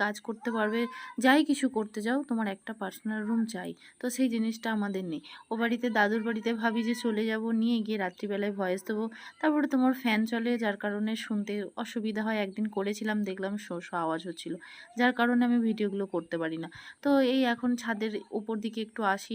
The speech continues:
এসে ভিডিও করি। তাও তোমরা এই ভিডিওর মাধ্যমে অনেক পাখির আওয়াজ, গরুর আওয়াজ, ছাগলের আওয়াজ, অনেক কিছুই শুনতে পাবে। তো যাই হোক, খুব চেষ্টা করছি খুব তাড়াতাড়ি নিজেরা নিজেদের জীবন গোছানোর জন্য। জীবন গোছানো বললেই তো গোছানো নয় বলো, তবে আমাদের মতন কাদের প্রবলেম আছে জীবনে বলতে পারবো না। আমরা দুটো মানুষ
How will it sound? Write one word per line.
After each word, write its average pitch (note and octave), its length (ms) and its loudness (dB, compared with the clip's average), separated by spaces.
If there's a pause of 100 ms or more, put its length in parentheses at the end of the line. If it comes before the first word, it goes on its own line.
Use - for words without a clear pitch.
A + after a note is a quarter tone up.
এসে G#3 180 -6
ভিডিও G#3 300 -2
করি। G#3+ 160 -2
তাও A3 200 -2
তোমরা G#3+ 220 -2
এই G#3 160 -2
ভিডিওর G#3 280 -2
মাধ্যমে G#3+ 420 -2
অনেক G#3+ 480 -2
পাখির G3+ 360 -2
আওয়াজ, F#3+ 360 2
গরুর G3 400 -2
আওয়াজ, G3 320 0
ছাগলের F#3 380 0
আওয়াজ, F#3 260 0
অনেক G3 260 -2
কিছুই G#3 320 -8
শুনতে F3+ 340 -4
পাবে। E3 160 -6 (420)
তো - 40 4 (120)
যাই C4 200 8
হোক, C#4 180 6
খুব C#4 100 6
চেষ্টা A3+ 380 2
করছি A3+ 320 -2
খুব A#3+ 220 0
তাড়াতাড়ি G3 440 2
নিজেরা G3 380 0
নিজেদের G3 420 -2
জীবন G3 360 -4
গোছানোর G3 480 -4
জন্য। F#3+ 240 -4 (100)
জীবন G3+ 320 -2
গোছানো A3 460 0
বললেই G#3+ 320 2
তো A#3+ 140 -2
গোছানো G3 440 -4
নয় F3+ 220 -4
বলো, F#3 240 -2 (380)
তবে C4 160 4
আমাদের G#3+ 360 4
মতন A3+ 260 0
কাদের G#3+ 320 -2
প্রবলেম F#3+ 420 0
আছে G3 220 -6
জীবনে G#3+ 360 0
বলতে F3+ 340 -4
পারবো F3 280 -6
না। F3 140 -10
আমরা F3+ 240 -8
দুটো G#3 260 -8
মানুষ G#3 340 -4